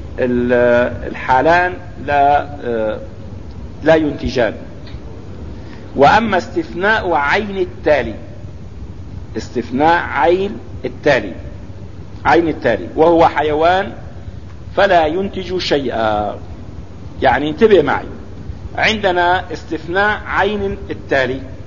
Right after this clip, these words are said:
آه، آه، عين المقدم، عندنا استثناء عين المقدم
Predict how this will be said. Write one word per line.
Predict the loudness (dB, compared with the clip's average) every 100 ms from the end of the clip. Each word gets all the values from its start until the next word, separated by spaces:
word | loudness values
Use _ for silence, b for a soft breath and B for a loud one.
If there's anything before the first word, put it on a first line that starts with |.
| -14 -14 -14 -14 -6
آه، | 2
آه، | 2 4 4 2 2
عين | 2 4 4 4
المقدم، | 2 2 0 0 -4 -6 -14 -12 -4
عندنا | 0 0 0
استثناء | -2 -6 0 2 2
عين | 2 0 0 -2
المقدم | -6 -6 -6 -4 0 0